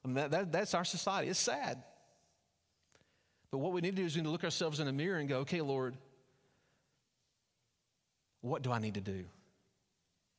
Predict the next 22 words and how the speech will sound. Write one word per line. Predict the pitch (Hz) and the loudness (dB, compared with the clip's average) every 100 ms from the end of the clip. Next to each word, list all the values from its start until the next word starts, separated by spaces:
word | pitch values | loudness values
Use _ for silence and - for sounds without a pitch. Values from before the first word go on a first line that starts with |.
| - | -10
Lord, | 110 101 | -6 -4
what | 135 | -4
do | 131 | -2
I | |
need | 117 107 | -2 -2
to | |
do? | 104 | -2
You're | 101 113 101 | -4 -4 -2
asking | 127 131 135 117 | 0 0 0 -4
me. | 107 | -4
You're | 104 | -4
constantly | 101 131 117 - 120 | -4 -4 -4 -6 -8
pushing | 113 - 123 117 | -8 -6 -4 -4
me | 110 107 - - | -4 -6 -10 -12
to | - | -12
come | 113 120 104 | -8 -6 -6
to | |
you. | 95 92 - - _ _ _ _ _ _ _ _ _ _ _ _ _ _ | -6 -10 -12 -18 _ _ _ _ _ _ _ _ _ _ _ _ _ _
You're | 120 120 | -6 -2
wanting | 127 139 127 | -2 -2 -2
me | 120 113 | -4 -4
to | - 120 | -6 -6